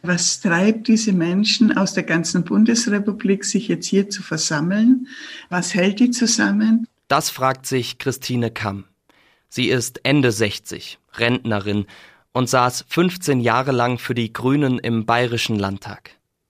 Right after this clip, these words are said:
Speaker 2: Ihr Mann Raimund ist im Dorf bekannt als Aktivist gegen den Atommüll.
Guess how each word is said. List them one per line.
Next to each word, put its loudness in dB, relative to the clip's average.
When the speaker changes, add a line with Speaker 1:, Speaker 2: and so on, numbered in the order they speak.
Speaker 2:
Ihr 0
Mann 2
Raimund 0
ist -6
im -2
Dorf 2
bekannt -2
als -6
Aktivist -4
gegen 2
den 0
Atommüll. -4